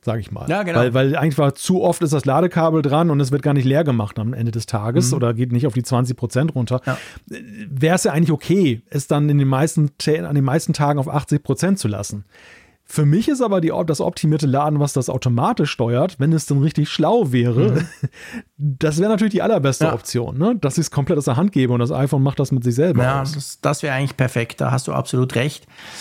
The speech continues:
Speaker 2: Ich meine, das bringt uns gleich zum zweiten Punkt. Er sagt so, er hat das Gefühl, es sind extreme Schwankungen drin.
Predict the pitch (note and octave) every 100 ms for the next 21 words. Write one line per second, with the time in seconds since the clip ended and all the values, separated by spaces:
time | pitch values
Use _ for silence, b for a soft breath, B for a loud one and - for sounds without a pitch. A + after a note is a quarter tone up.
0 | B B - D3+ E3+ D#3+ D3+ - - F#3+
1 | G3+ F#3 F3 E3+ - D#3 _ - D3 D#3+
2 | G3+ F3 A3 A#3+ D#3 C#3 D#3 - E3+ D#3+
3 | C#3 - - D#3+ D3 D3+ D3 - - C3+
4 | C3 - A2+ D#3+ F3 F3+ D3+ C#3 G3+